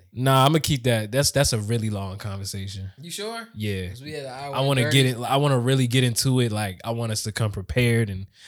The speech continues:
Speaker 1: and, and make our list type shit.
Speaker 2: Okay,
Speaker 1: But,
Speaker 2: okay.
Speaker 1: um,
Speaker 2: Oh, okay. I think I know what you're talking
Speaker 1: Yeah,
Speaker 2: about.
Speaker 1: yeah.
Speaker 2: I had a slight list, too.
Speaker 1: All right, but yeah, we'll, we'll get into that next episode.
Speaker 2: We'll save it. But, um,
Speaker 1: It's almost eleven o'clock.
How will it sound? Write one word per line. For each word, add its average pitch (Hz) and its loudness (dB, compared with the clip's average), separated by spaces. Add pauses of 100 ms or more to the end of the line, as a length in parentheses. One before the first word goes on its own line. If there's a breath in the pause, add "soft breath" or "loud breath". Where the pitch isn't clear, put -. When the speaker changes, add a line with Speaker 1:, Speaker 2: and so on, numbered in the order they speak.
(160 loud breath)
Speaker 1:
and, 101 -6
and 95 -6
make 104 -4
our 95 -10
list 101 -10
type 95 -10
shit. - -12 (200)
Speaker 2:
Okay, 107 -16 (240)
Speaker 1:
But, 101 -4
Speaker 2:
okay. 92 -6
Speaker 1:
um, 90 -10 (260)
Speaker 2:
Oh, 123 -6
okay. 117 -8
I 117 -4
think 120 -10
I 110 -10
know 104 -14
what 98 -18
you're 101 -10
talking 95 -10
Speaker 1:
Yeah, 113 -2 (280)
Speaker 2:
about. 92 -14
Speaker 1:
yeah. 95 -10
Speaker 2:
I 113 -4
had 127 -4
a 104 -10
slight 80 -12
list, - -20
too. - -18
Speaker 1:
All 90 -12
right, 62 -16
but 85 -18
yeah, 107 -12
we'll, 151 -12
we'll 165 -10
get 117 -8
into 98 -8
that 80 -12
next 78 -16
episode. - -20
Speaker 2:
We'll 120 -6
save 69 -12
it. 57 -20 (100)
But, 113 -6
um, 95 -6 (1800 soft breath)
Speaker 1:
It's - -16
almost 95 -14
eleven 110 -14
o'clock. 104 -20